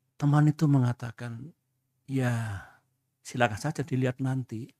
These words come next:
Yang penting saya sudah mengingatkan." Nah, kalau saya ingat kembali, yang diingatkan teman-teman itu lebih dari satu, keputusan sepihak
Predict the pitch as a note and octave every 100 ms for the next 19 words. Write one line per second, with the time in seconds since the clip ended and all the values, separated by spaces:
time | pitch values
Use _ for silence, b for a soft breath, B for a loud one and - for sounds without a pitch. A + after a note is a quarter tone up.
0 | _ _ _ _ _ _ _ _ _ _
1 | _ C#3 B2 G2+ G#2 C3+ C#3+ B2 A#2 A2+
2 | A#2 A#2 A2 G2 - - - _ _ _
3 | _ _ _ _ _ _ _ _ _ _
4 | _ _ _ _ _ _ _ _ _ _
5 | _ _ _ _ _ _ A2+ F#2+ - B2+
6 | C3 - B2 _ _ _ _ _ _ C3
7 | C3 B2 - A2 A2+ A#2 A#2 B2 - _
8 | _ _ _ _ _ _ C3 A2+ A#2 A2+
9 | A2+ G#2 G#2+ G#2+ G2+ - A2 G#2 A2 A#2
10 | A2 G#2 - A#2+ A2 G2+ G#2+ G#2+ F#2+ G2+
11 | - F#2+ - B2+ C#3+ - _ _ _ _
12 | _ _ _ _ _ _ _ _ _ _
13 | _ _ _ _ _ _ _ _ C#3 C3+
14 | - G#2 B2 B2+ - A#2 - A2+ A#2 F#2
15 | G#2+